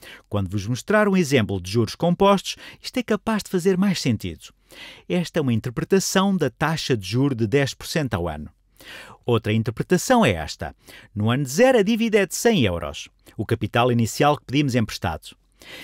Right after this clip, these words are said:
Imaginem que vos emprestavam o dinheiro e vocês devolviam-no logo.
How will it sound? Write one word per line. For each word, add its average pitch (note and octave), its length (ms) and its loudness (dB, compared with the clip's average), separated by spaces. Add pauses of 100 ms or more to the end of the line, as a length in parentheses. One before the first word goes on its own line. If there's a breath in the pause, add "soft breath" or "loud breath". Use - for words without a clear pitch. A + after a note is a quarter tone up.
(200 loud breath)
Imaginem G3 680 2 (280 soft breath)
que - 60 -16
vos G2 160 -4
emprestavam D#3+ 640 0
o C3 80 0
dinheiro E3 560 2
e E3+ 80 -2
vocês F#3+ 420 0
devolviam-no G3 680 0
logo. F2+ 380 -2